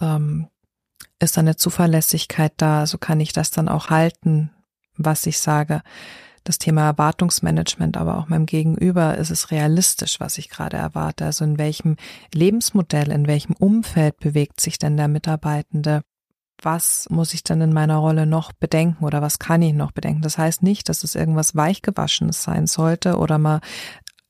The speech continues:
aktiv wegsieht, wenn es um wirtschaftliche Themen geht. Ganz im Gegenteil,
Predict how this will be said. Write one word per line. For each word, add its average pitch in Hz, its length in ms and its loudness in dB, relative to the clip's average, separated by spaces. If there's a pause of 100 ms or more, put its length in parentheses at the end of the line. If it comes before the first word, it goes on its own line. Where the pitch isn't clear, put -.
(240)
aktiv - 500 -6
wegsieht, - 880 0
wenn 151 180 0
es - 140 -2
um 156 160 0
wirtschaftliche 170 560 -4
Themen 165 360 0
geht. 160 280 -4
Ganz 160 220 0
im 160 100 2
Gegenteil, 165 560 0